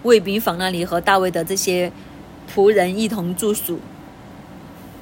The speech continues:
他都还是没有回家。所以大卫发现真的搞不定他，就是这个人金钱到一个地步，一直坚强，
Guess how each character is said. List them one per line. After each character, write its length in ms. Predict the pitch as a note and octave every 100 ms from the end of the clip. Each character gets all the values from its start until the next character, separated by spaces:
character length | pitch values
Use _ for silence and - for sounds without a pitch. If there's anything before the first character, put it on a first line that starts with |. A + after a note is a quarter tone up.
| - - - - - - - -
他 140 | G3+
都 160 | G3 G#3+
还 160 | A3+
是 140 | F3 F3
没 160 | D#3+
有 100 | E3
回 220 | D#3 D3+ D3+
家。 300 | D#3+ D3+ D#3+ - - - - - - - -
所 160 | - G3
以 60 |
大 120 | G3
卫 140 | G3 F#3+
发 160 | F3+
现 260 | G3+ G3 F3+
真 120 | G3+
的 100 | B3+
搞 140 | G3 E3
不 100 | F3+
定 180 | F#3
他， 300 | F3+ G3 F3 G3+ - - - - - - - - - - - -
就 120 | E4
是 100 | -
这 100 | E4
个 80 | D#4+
人 140 | C4
金 160 | C#4 C#4+
钱 180 | A#3+
到 140 | G#3+ B3+
一 80 | A3
个 120 | A#3 - -
地 160 | - A#3
步， 280 | - A3 F3
一 100 | A#3+
直 140 | - G3+
坚 280 | B3+ C4
强， 240 | C#4 G#3